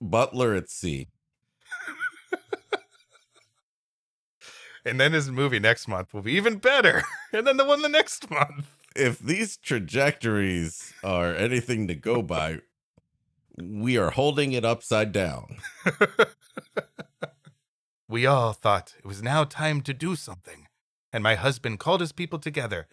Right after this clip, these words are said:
Speaker 2: to go out and hunt it.
Speaker 1: Yeah, his, he-, his people. <laughs> Okay, folks, we're having a mandatory off-site work function this
Speaker 2: Aw.
Speaker 1: Friday.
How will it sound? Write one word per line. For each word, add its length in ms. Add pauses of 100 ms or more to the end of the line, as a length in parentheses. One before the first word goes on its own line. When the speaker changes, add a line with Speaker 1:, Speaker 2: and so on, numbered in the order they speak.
(320)
Speaker 2:
to 80
go 240
out 260
and 120
hunt 260
it. 220 (480)
Speaker 1:
Yeah, 260 (120)
his, 300 (140)
he-, 220 (200)
his 460
people. 680
<laughs> 40 (1040)
Okay, 320
folks, 560
we're 340
having 320
a 40
mandatory 1000 (160)
off-site 840
work 380
function 580 (180)
this 160
Speaker 2:
Aw. 40
Speaker 1:
Friday. 720